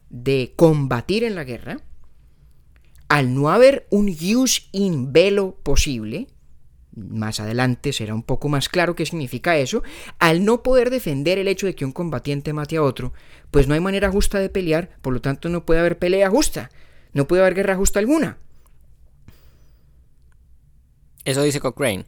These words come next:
Speaker 1: Eso dice Cochrane. Es una versión interesante del pacifismo. La menciono para que quede
Speaker 2: Mm.
Speaker 1: claro que hay, el pacifismo viene en distintos sabores, ¿no? Está el absoluto, el absolutista, que dice jamás nunca es válido matar,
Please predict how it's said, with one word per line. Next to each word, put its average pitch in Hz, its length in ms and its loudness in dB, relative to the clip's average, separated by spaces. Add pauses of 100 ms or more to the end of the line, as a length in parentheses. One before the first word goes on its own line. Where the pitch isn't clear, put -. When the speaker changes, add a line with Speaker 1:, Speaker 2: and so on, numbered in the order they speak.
(120)
Speaker 1:
Eso 117 220 2
dice 113 180 2
Cochrane. 220 460 -10
Es 165 180 6
una 254 160 0
versión 196 360 -2
interesante 160 580 -6
del 156 100 -6
pacifismo. 131 540 -6
La 143 140 -6
menciono 208 520 2 (540)
para 147 200 0
que 151 120 -4
quede 226 160 2
Speaker 2:
Mm. - 40 -4
Speaker 1:
claro 247 280 0
que 123 180 -2
hay, 160 300 -2 (600)
el 120 100 -2
pacifismo 123 520 -4
viene 160 200 0
en 175 100 -4
distintos 139 680 -2
sabores, - 720 0
¿no? 131 300 -10
Está 113 340 -8
el 127 80 -4
absoluto, 147 680 2
el 151 60 0
absolutista, 131 840 -8 (680)
que - 100 -20
dice 107 260 -8
jamás 156 360 2
nunca 190 380 0
es 120 80 -8
válido 147 300 -2
matar, 135 460 -2